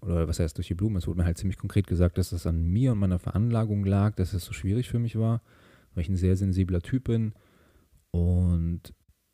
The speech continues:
andere Kinder damit anders umgegangen wären.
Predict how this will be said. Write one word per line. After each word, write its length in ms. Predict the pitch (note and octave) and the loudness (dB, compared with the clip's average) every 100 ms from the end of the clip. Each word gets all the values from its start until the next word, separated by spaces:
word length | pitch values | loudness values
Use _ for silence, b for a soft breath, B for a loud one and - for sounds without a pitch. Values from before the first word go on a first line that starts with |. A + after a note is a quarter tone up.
| _ _ | _ _
andere 300 | - G2 G2 | -2 2 2
Kinder 640 | F#2 F#2 F2+ F2 E2+ F2+ - _ _ - | 0 0 2 2 2 -2 -6 _ _ -6
damit 300 | E2 E2 - | -2 -2 -2
anders 300 | F2 E2 - | 0 0 -2
umgegangen 560 | D#2+ D#2+ D2+ D#2 D#2 | -4 -4 -6 -8 -6
wären. 300 | D#2 D#2+ D#2 | -4 -4 -8